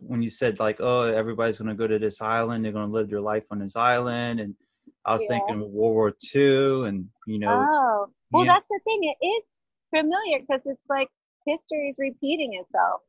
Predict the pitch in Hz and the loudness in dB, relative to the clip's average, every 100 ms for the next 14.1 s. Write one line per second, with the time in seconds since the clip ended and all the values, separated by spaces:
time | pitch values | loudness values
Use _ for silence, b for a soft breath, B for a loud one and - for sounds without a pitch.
0 | _ - 254 302 - - 220 214 - 302 | _ 0 2 0 -4 -4 0 2 2 2
1 | 277 262 302 254 - 214 233 240 233 214 | 2 2 4 4 4 0 -2 -2 -6 -6
2 | 214 240 233 185 165 233 - _ _ _ | -4 -2 -4 -6 -10 -14 -20 _ _ _
3 | 202 196 208 220 _ _ _ _ _ 254 | -12 -10 -12 -18 _ _ _ _ _ -4
4 | 240 _ - 240 277 262 247 254 247 208 | -4 _ 0 2 2 0 0 2 2 0
5 | 214 233 240 247 240 233 214 226 _ _ | 2 2 4 4 4 4 0 -2 _ _
6 | _ _ _ 214 214 208 - - 262 277 | _ _ _ 2 2 -2 -4 -2 -2 -2
7 | 254 247 254 240 226 220 262 240 226 214 | -2 0 2 2 0 -2 -4 -4 -4 0
8 | 208 202 190 _ _ 220 220 202 - - | 0 0 -4 _ _ -2 0 0 -2 -4
9 | - 233 233 180 - - - 214 202 202 | 0 2 2 2 -2 -6 -8 -8 -6 -8
10 | 208 214 - 220 208 202 233 247 214 196 | -6 -8 -4 -2 -2 -2 -4 -2 -4 -4
11 | 180 - 85 - _ _ _ _ _ 381 | -6 -4 -6 -8 _ _ _ _ _ -18
12 | - - - _ _ _ _ 226 214 208 | -14 -14 -16 _ _ _ _ -2 -2 -2
13 | - - 240 262 277 226 214 240 247 214 | -2 0 2 2 0 0 2 2 2 2